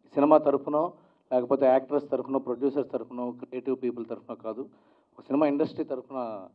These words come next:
చెప్పాల్సిన విషయం. ఎందుకంటే హండ్రెడ్ పర్సెంట్ ఆక్యుపెన్సీతో ఓపెన్ అయిన ఫస్ట్ సినిమా ఇది. ఇంత స్టూపెండస్ సక్సెస్ ఇవ్వటం అంటే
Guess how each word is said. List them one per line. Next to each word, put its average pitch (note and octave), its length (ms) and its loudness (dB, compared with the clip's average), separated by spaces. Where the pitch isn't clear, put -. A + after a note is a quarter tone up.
చెప్పాల్సిన A#2+ 400 -2
విషయం. G#2+ 300 -6
ఎందుకంటే C3+ 300 2
హండ్రెడ్ E3+ 240 2
పర్సెంట్ D#3+ 300 6
ఆక్యుపెన్సీతో C#3+ 680 6
ఓపెన్ C3+ 180 0
అయిన B2 160 -2
ఫస్ట్ - 180 -10
సినిమా C#3 220 2
ఇది. A#2+ 200 0
ఇంత C#3 180 0
స్టూపెండస్ F#3+ 640 6
సక్సెస్ E3+ 440 2
ఇవ్వటం D#3 200 2
అంటే C#3+ 440 0